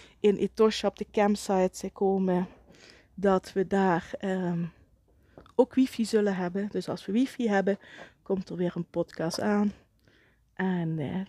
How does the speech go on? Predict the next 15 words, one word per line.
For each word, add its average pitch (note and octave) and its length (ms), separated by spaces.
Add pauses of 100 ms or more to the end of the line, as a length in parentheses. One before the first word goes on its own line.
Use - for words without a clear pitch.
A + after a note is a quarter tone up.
(100)
dan C4 140
horen G3 320
jullie G#3 220
weer F#3+ 180
van F#3+ 140
mij. F3+ 320 (640)
En - 140
voor C4 140
nu D4+ 220
zeg A3 280
ik F#3+ 140
dankjewel G#3 480
voor F#3 120
het G#3 100
luisteren. C#4+ 580